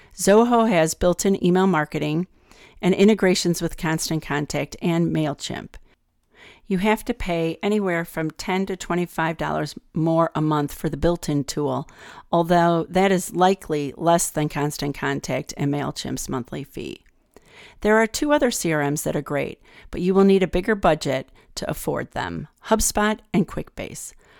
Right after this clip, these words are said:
HubSpot has amazing marketing, social media, and website tools and allows for automations. HubSpot discounts their pro and enterprise licenses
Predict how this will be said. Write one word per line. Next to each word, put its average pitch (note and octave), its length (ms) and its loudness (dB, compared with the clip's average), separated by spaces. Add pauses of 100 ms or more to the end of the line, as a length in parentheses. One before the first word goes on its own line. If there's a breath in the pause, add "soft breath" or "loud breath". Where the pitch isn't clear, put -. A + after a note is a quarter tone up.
(140 soft breath)
HubSpot A3 440 2
has F3+ 200 0
amazing E3+ 520 2
marketing, D#3+ 500 0
social D#3+ 360 -2
media, D3+ 340 0
and D3 200 0
website D3 420 -2
tools C#3+ 380 -4
and D3 140 -2
allows C#3+ 380 0
for - 140 -6
automations. C#3+ 800 -4 (440 loud breath)
HubSpot G#3+ 520 0
discounts A3 560 0
their E3+ 120 2
pro D#3+ 340 2
and D#3 160 0
enterprise D#3+ 680 0
licenses C#3+ 800 -4